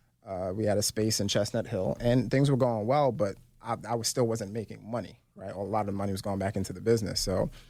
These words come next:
a friend of mine approached me, uh, to get started in the financial services industry, selling really high volume term life insurance and investments. And I thought it was absolute nonsense, and he kept harassing me about coming to check it out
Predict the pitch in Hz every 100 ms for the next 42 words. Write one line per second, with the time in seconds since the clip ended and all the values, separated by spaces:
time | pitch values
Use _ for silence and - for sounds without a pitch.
0 | - _ - - 131 127 123 117 107 -
1 | 127 120 - 107 104 104 - 95 95 95
2 | 85 - 107 - - 117 110 95 127 -
3 | - _ - 120 107 - 110 107 - 113
4 | 110 104 104 101 92 104 - 98 - 101
5 | 95 98 98 104 101 98 - - 123 104
6 | 104 107 104 104 101 101 - 117 110 110
7 | 107 107 101 101 98 104 - 123 107 98
8 | 98 98 113 - 85 - - _ _ _
9 | _ _ 135 107 104 156 151 120 120 -
10 | 120 104 98 101 104 101 - - - 104
11 | 107 - 120 - 110 107 120 113 98 107
12 | - 113 98 95 - 107 101 92 101 -
13 | 90 95